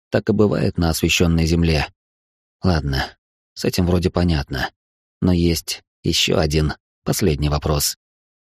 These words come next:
Мою мать звали Ирина, и я не знаю никакой Аши.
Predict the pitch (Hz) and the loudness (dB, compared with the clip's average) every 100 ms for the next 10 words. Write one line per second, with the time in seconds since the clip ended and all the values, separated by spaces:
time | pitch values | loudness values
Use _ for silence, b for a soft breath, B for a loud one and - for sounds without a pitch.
0 | _ _ _ - 120 127 123 120 101 107 | _ _ _ 0 4 6 6 4 4 2
1 | 110 104 - 110 107 78 64 - _ _ | 4 2 2 2 2 0 -2 -8 _ _
2 | _ _ _ - 104 107 107 104 120 113 | _ _ _ 2 4 6 4 4 4 4
3 | 87 85 85 87 - 87 - 85 78 - | 2 0 0 -2 0 -2 -2 -4 -2 -4
4 | 67 | -6